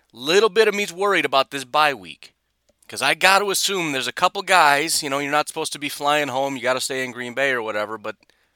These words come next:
I mean, there's, there's a lot of places you can go in Green Bay. I know a lot is relative, but it's still a city. They have restaurants, they have bars, they have things you can do,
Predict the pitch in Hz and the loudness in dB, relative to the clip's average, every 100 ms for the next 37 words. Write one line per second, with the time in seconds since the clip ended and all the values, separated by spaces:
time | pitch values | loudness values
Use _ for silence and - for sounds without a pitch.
0 | _ _ 104 107 107 - 110 113 123 117 | _ _ -16 -12 -12 -12 -12 -4 -2 -2
1 | _ _ - 117 - 104 107 98 85 147 | _ _ -12 -8 -8 -10 -14 -12 -2 -2
2 | 135 107 92 98 90 85 80 90 113 _ | 0 -4 -10 -12 -10 -10 -8 -10 -12 _
3 | _ _ _ _ _ _ - 104 120 117 | _ _ _ _ _ _ -14 -2 -2 0
4 | 120 117 123 123 - 113 95 120 131 127 | 0 4 4 2 -6 -10 -8 0 0 0
5 | - 98 98 95 110 98 _ 120 - - | -6 -12 -14 -14 -16 -16 _ -12 -2 0
6 | - 156 135 - - - 165 95 82 113 | 0 0 0 0 0 0 -2 -4 -10 -14
7 | _ _ _ _ _ 107 123 107 101 123 | _ _ _ _ _ -6 -6 -4 0 0
8 | - 117 110 117 - 113 110 95 107 104 | 0 -4 -6 -4 -6 -6 -8 _ -4 0
9 | 104 110 110 107 113 107 160 170 143 143 | 0 -2 -6 -6 -6 -6 -6 -4 -4 -8
10 | 143 - 117 139 143 120 113 | -10 -14 -10 -6 -6 -6 -12